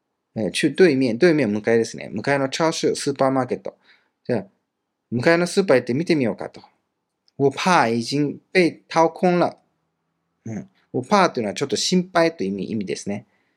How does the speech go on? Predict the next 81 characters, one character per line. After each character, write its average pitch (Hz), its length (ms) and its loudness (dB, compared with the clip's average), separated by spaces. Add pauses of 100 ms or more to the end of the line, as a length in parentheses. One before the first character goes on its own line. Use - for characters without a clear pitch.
(600)
掏 233 240 4
空 233 280 6
と 214 120 -2
い - 20 2
う 107 40 0
の 92 80 -2
は - 120 -10
空 208 220 4
っ 233 160 -4
ぽ 226 100 4
に 214 100 2
す 208 140 -4
る 185 100 2
と - 80 -4
い 104 40 0
う - 20 -4
意 92 80 -6
味 78 80 -8
で - 100 -12
す。 - 160 -18 (140)
被 196 200 4
掏 165 300 2
空 185 220 0
と 180 100 -2
い - 20 4
う 110 40 0
こ 120 100 -2
と 101 100 -6
で、 90 220 -2 (580)
ま 110 80 -4
あ、 117 40 -6
ス 170 160 2
ー - 20 -6
パ - 80 2
ー - 20 0
の 107 60 -2
中 127 220 0
で 92 80 -8
す - 100 -14
ね。 110 200 -12 (120)
売 143 100 -2
り 160 80 4
物 170 200 2
が 151 60 -2
ほ - 120 -10
と 208 100 4
ん 196 40 4
ど 156 100 2
な 160 140 2
い 127 100 0
状 95 200 -2
態。 - 280 -12 (140)
ま - 80 -14
あ、 - 20 -16
空 156 160 0
っ - 180 -4
ぽ 156 80 -2
に 147 120 -2
さ 135 140 -6
れ 120 100 0
た 120 180 -4
み 110 100 -6
た 104 100 -6
い - 40 -2
な 87 40 -8
感 95 120 -6
じ 90 80 -6
で 82 60 -4
す - 100 -16
ね。 120 140 -16 (720)
も 117 80 -2
う 120 40 -12
ほ - 60 -12
と 170 100 4
ん 151 80 0
ど 117 60 -2
何 120 180 2
も 170 120 2
な 185 180 4
い - 180 -6 (240)
ん 101 120 -8